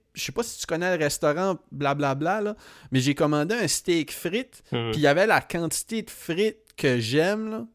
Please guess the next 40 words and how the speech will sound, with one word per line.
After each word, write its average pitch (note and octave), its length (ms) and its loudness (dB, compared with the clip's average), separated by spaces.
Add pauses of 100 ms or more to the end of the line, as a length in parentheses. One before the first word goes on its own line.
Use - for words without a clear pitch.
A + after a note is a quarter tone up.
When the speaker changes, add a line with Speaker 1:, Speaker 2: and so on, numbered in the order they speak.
(420)
Speaker 1:
Mais - 100 4
c'est C#3 120 2
ça A3 160 4
que D#3+ 60 -2
j'aimerais B2+ 260 2
avoir B2+ 500 2
ici, B2 400 -2
genre, A#2+ 240 0
comme A2+ 220 -2
quantité, B2+ 640 0
là, A#2 80 0
parce - 240 -4
que C3 60 -4
ici, A#2+ 340 -2 (160)
vous G#2+ 160 -4
mettez C3 240 4
Speaker 2:
Ouais, - 60 8
c'était D3+ 180 2
Speaker 1:
vraiment - 160 4
Speaker 2:
weird. A#2 120 4
Speaker 1:
beaucoup A2+ 120 2
de - 60 -8
frites. - 420 -2 (360)
J'étais C3+ 220 0
comme, D3 280 2 (800)
vois, F#3 280 4
le E3 300 4
Speaker 2:
Un A2 80 4
Speaker 1:
cook, A2 40 0 (140)
le E3 80 6
Speaker 2:
angle D3+ 60 4
Speaker 1:
cook - 140 2
Speaker 2:
issue. - 80 -2
Speaker 1:
savait B2+ 280 4
pas F#3+ 260 0
quoi D3 300 0
dire. B2+ 560 -4 (1400)
Speaker 2:
Ouais, G#2 160 0
ben, G#2+ 260 0
le, E2+ 240 0